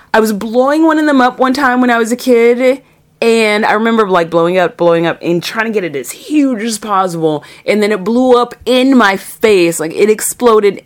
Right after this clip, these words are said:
in my face. So I think that was the moment that I was like, "Balloons are the scariest thing in the world." Not like I died, but still, scariest thing in the world. So I have a fear of balloons,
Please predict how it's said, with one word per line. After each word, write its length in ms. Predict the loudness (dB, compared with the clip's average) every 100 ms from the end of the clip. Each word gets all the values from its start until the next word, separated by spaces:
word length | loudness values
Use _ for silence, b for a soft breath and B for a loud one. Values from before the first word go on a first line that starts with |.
| -4
in 400 | 0 2 2 0 B B B
my 640 | 0 2 4 2 0 -4 -8 B
face. 540 | -20 -6 0 0 0 -4 B
So 500 | -4 0 2 2 0
I 120 | -2
think 240 | -2 -2 -4 -4 -2
that 300 | 0 0 0
was 220 | 0 0
the 120 | -2
moment 480 | 0 0 0 -2 -2
that 120 | -2
I 100 | 0
was 120 | 0
like, 160 | -4 -2
"Balloons 380 | -4 -4 -6 -6
are 100 | -6
the 140 | -6
scariest 460 | -4 -2 0 0 -2
thing 100 | -4
in 60 |
the 40 | -2
world." 320 | 0 -2 -6
Not 140 | -10 -8
like 160 | -6
I 80 | -6
died, 340 | -4 -4 -4 -6
but 160 | -8
still, 380 | -4 -2 -2 -6
scariest 420 | -10 -4 -4 -2
thing 120 | -4
in 40 | -2
the 80 | 0
world. 300 | 0 -2 -2
So 100 | -2
I 120 | -2
have 160 | -2
a 100 | -4
fear 300 | -6 -4 -4
of 80 | -2
balloons, 580 | -4 -6 -8 -12 -16 -18